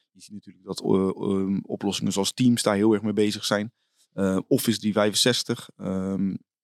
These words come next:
en als we nu echt, eh, kijken van, oké, ehm, wat, wat wordt het, wat gaat het daadwerkelijk inbrengen in onze dagelijkse werkzaamheden? Dat is natuurlijk heel erg belangrijk.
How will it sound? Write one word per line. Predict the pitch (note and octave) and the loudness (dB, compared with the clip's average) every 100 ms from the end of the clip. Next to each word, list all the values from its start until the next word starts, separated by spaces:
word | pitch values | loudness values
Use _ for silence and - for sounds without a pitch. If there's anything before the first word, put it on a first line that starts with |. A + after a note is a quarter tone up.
| _ | _
en | G#2 G2+ | 0 2
als | G#2 | 2
we | G2+ | 0
nu | G#2 | 0
echt, | - - - - | -2 -6 -10 -12
eh, | - G2 G2 F#2+ | -4 -2 -2 -2
kijken | - G2+ - | 0 0 0
van, | G2 | -4
oké, | F#2+ G#2+ G2+ _ _ _ _ | 0 2 0 _ _ _ _
ehm, | F#2+ F#2+ F#2 | -4 -2 0
wat, | F#2 A#2 - | 2 2 2
wat | A2+ G#2+ | 0 2
wordt | G#2+ G2+ | 0 0
het, | - - - - | -6 -18 -16 -2
wat | A2+ | 0
gaat | - A2 | 2 0
het | G#2+ - _ _ | 0 -6 _ _
daadwerkelijk | _ - G#2+ A#2 A2 A2+ - | _ 0 2 4 2 0 0
inbrengen | C3+ B2 A#2 A2+ | 4 6 4 2
in | G#2+ | 0
onze | G#2 G2 | -2 0
dagelijkse | G2+ A2 G2+ - | 0 0 -2 0
werkzaamheden? | F#2+ A2 - B2 B2+ C3 | 2 2 0 2 2 2
Dat | G#2 - | 0 -2
is | |
natuurlijk | A2+ A#2 A2 | -2 0 0
heel | G2+ G2+ | 0 0
erg | F2 | -2
belangrijk. | F#2+ F2+ F#2 - | -6 -8 -8 -10